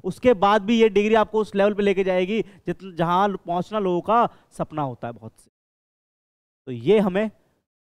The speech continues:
पहचान करनी है कि हमें आज क्या करना है, हमारे लिए क्या प्रायोरिटी है, हम क्या करना चाहते हैं, क्या करना चाहते हैं। जी हाँ, हम पढ़ना चाहते हैं।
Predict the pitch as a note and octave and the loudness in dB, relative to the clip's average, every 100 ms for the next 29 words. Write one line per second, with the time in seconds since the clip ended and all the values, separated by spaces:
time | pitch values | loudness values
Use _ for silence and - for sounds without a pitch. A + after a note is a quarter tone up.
0 | _ C#3+ - E3 E3 F#3 - - C#3 E3+ | _ -8 0 0 0 -4 -12 -8 -8 -4
1 | F#3 F#3 F3+ E3 G3+ - _ D3 D3+ F3 | -4 -2 -2 -2 -4 -8 _ -8 -4 -6
2 | C#3+ - _ B2+ A#2+ B2+ B2 D3 E3 F3 | -8 -20 _ -8 -8 -12 -12 -12 -10 -8
3 | D3+ D3 E3 E3+ - C3 - C3 C3+ C3 | -6 -6 -6 -10 -8 -8 -6 -8 -8 -8
4 | E3 E3 D#3+ - C#3+ - A#2+ A#2 D3+ _ | -8 -8 -12 -14 -16 -14 -18 -18 -20 _
5 | _ _ B2 A2+ C3+ _ _ _ _ - | _ _ -20 -20 -20 _ _ _ _ -14
6 | F3+ E3 F3 F#3+ F3+ E3 F#3+ F#3 _ _ | -10 -10 -10 -8 -8 -6 -10 -12 _ _
7 | D3 F3 C#3+ D3 D#3+ C#3 A#2+ C3 A#2+ - | -6 -4 -2 -6 -8 -10 -10 -10 -12 -12
8 | G2+ G#2 | -20 -20